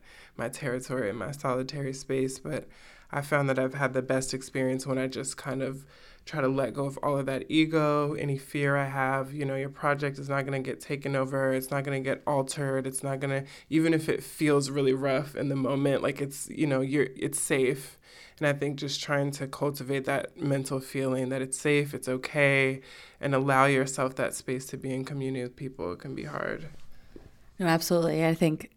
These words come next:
Speaker 2: the thing I have, always have to tell myself is, like, you can always go back to the thing you brought to the lab. Like, that sits there. It's still waiting for you. You can't ruin your movie, you know? You can,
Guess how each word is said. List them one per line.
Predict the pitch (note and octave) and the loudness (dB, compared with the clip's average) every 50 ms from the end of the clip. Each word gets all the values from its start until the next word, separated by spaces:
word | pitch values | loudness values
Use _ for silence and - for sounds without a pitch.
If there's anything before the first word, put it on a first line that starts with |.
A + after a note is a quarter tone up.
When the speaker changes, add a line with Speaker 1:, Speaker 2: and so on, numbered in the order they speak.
| _ _ _ | _ _ _
Speaker 2:
the | - D#3+ F3 | 2 4 6
thing | - - D#3+ D#3 | 8 8 8 8
I | D3+ D3+ D3+ D3+ - - | 8 6 4 2 0 -2
have, | D#3 D3 D#3 D#3 - - | 2 2 2 4 6 6
always | D#3+ D#3 D3+ D3+ | 6 8 8 6
have | - D#3 - | 4 2 0
to | - C#3+ | 0 -2
tell | - - D3 | 0 2 2
myself | D#3 E3 E3 D#3+ - D#3 D#3 - | 4 4 4 4 2 2 2 0
is, | - - - | 0 0 2
like, | E3+ - - - - - - - - - - | 2 0 0 -2 -4 -12 -18 -18 -20 -8 -4
you | - G3 | 2 8
can | - A3 | 12 12
always | B3+ C#4 C4 - | 12 12 12 12
go | - F#3 | 10 8
back | E3 D#3+ D#3 D#3 F3+ E3 - - | 8 10 8 8 8 6 2 -4
to | - D3 | -6 -4
the | C#3+ D3+ | -4 -4
thing | - - D#3+ D#3+ D#3+ D#3+ D#3 | 0 4 6 8 8 8 6
you | D#3 D#3+ | 4 2
brought | D3+ C#3 - - D3 C#3+ D3+ D3+ - | 2 2 2 4 6 6 4 2 0
to | - - | 0 2
the | C#3+ C#3 | 2 2
lab. | C#3+ D3 E3 F3+ F3+ - - | 4 2 2 2 2 6 8
Like, | D#3+ D#3 D#3+ | 6 8 8
that | F#3 F#3 - | 6 6 6
sits | - - G#3 A3 - - - | 8 8 8 8 8 6 6
there. | - C#3+ C#3+ C#3+ C3+ | 8 8 10 8 8
It's | C#3+ D3+ - - | 6 4 4 0
still | - - - F#3+ G3+ F3+ | 2 6 8 8 10 10
waiting | D#3+ E3 E3+ E3 C#3 B2+ | 10 8 8 6 2 2
for | C#3+ - C#3 | 2 2 2
you. | C3+ C3 B2 B2+ C#3+ C3+ C#3 | 4 4 4 4 2 2 2
You | - D#3 D3+ D3+ | 0 0 0 0
can't | - - A3 A3+ - F3+ | 4 6 6 6 8 8
ruin | E3 E3+ F3 F3 E3 D3+ | 8 8 8 8 6 4
your | C#3+ C3+ | 4 4
movie, | C3+ D3 D3+ - - D2 - E3+ E3 F3+ - | 4 2 0 0 -4 -4 -4 -6 -8 -6 -2
you | - E3+ | 0 2
know? | D#3+ D#3 D#3 F3 F#3+ G#3+ | 2 2 2 0 -2 0
You | - F3+ E3 | 0 0 2
can, | - F3 E3 D#3+ | 4 2 2 4